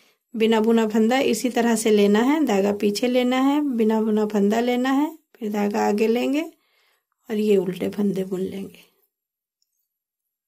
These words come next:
धागा पीछे लेंगे, बिना बुना फंदा लेंगे, धागा आगे लेंगे और ये जो हमारे चार फंदे हैं, इसमें से एक फंदा बुनेंगे,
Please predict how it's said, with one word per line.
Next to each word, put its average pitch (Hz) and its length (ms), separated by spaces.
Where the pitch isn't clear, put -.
धागा 208 300
पीछे 214 340
लेंगे, 240 480
बिना 208 320
बुना 233 280
फंदा 240 340
लेंगे, 254 400
धागा 220 420
आगे 214 180
लेंगे 247 360
और - 680
ये 247 200
जो 254 180
हमारे 233 320
चार 226 320
फंदे 226 340
हैं, 311 180
इसमें 226 320
से 277 140
एक 233 340
फंदा 220 280
बुनेंगे, 214 440